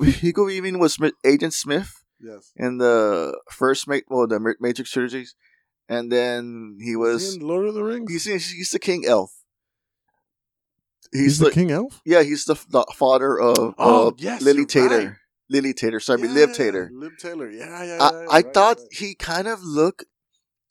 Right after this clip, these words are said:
Speaker 1: at the time, he kind of looked like Michael Ironside.
Speaker 2: Mm.
Speaker 1: So I ca-, I kinda got them confused, you know, but it's kind of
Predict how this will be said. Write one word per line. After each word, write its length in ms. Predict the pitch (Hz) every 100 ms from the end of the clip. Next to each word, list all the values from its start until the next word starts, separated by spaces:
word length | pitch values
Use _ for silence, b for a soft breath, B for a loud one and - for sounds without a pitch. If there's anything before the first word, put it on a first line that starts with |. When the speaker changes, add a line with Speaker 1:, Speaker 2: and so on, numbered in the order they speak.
| -
Speaker 1:
at 180 | 135 -
the 80 |
time, 440 | 151 151 143 151 165
he 100 | 156
kind 260 | - 131
of 100 | 147 143
looked 440 | 127 113 123 -
like 180 | 123 117
Michael 420 | 113 113 123 -
Ironside. 680 | 87 101 117 120 - 82 - -
Speaker 2:
Mm. 520 | 110 110 110 101 95 _
Speaker 1:
So 240 | - 123
I 80 | 113
ca-, 220 | 110 113 78
I 60 | 113
kinda 280 | - 120 120
got 320 | 113 113 -
them 160 | 117 110
confused, 760 | 117 104 - 110 123 90 -
you 100 | 104
know, 240 | 95 95 95
but 140 | 104
it's 140 | 104 -
kind 180 | 104
of 160 | 104 120